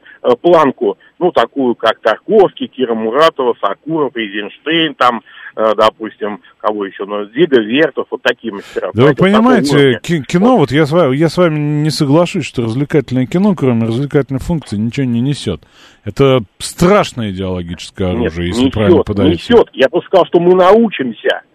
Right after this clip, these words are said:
Speaker 1: Мы научимся, я сказал, что да, это одна история. Мы нау-, а вот снимать действительно шедевры мирового плана, это уже не научишься. Это надо уже что-то иметь ещё, кроме технологий, киноплёнки и
Speaker 2: Не,
Speaker 1: фотоаппарата,
Speaker 2: не, нечто в
Speaker 1: понимаете?
Speaker 2: Д Н К, да?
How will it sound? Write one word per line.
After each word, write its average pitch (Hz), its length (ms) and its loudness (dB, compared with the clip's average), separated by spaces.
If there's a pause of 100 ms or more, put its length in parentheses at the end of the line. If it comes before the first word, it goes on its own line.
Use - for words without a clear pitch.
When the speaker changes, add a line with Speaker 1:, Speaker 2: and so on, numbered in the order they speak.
(140)
Speaker 1:
Мы 175 200 4
научимся, 131 540 2
я 101 100 -4
сказал, 113 180 -2
что 131 100 -8
да, 139 160 0
это 139 220 -2
одна 165 300 0
история. 120 480 -4
Мы 131 100 -14
нау-, 147 180 -8 (280)
а 123 140 4
вот 156 160 6 (280)
снимать 180 380 4 (200)
действительно 160 600 -4
шедевры 156 460 2
мирового 113 540 -2
плана, 98 360 -6 (240)
это 196 220 0
уже 180 220 2
не 190 100 2
научишься. 170 640 2
Это 135 180 -2
надо 147 280 0
уже 135 200 -2
что-то 147 280 -6
иметь 131 260 -4
ещё, 147 380 -8
кроме 101 400 -6 (200)
технологий, 131 580 2
киноплёнки 120 680 -4
и 104 100 -8
Speaker 2:
Не, 139 160 4
Speaker 1:
фотоаппарата, 131 400 2
Speaker 2:
не, 139 60 0
нечто 147 340 -2
в 123 100 -2
Speaker 1:
понимаете? 123 80 2
Speaker 2:
Д 139 60 4
Н 139 140 -2
К, 107 240 0
да? 117 240 -2